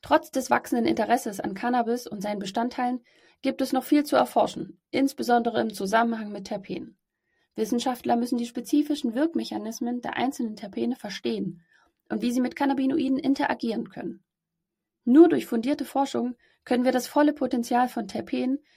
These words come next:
in der medizinischen Wirkung von Cannabis ausschöpfen. Weshalb ist Aufklärung so wichtig?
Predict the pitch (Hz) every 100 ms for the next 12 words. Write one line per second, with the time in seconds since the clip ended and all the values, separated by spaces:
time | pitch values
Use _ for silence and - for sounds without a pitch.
0 | - 233 240 247 254 - 294 285 247 262
1 | 269 254 240 233 247 226 233 - - -
2 | - - - - 170 _ _ _ _ _
3 | _ _ _ _ _ _ _ _ _ _
4 | _ _ - - 262 247 - - 240 247
5 | 233 214 202 190 190 - - - -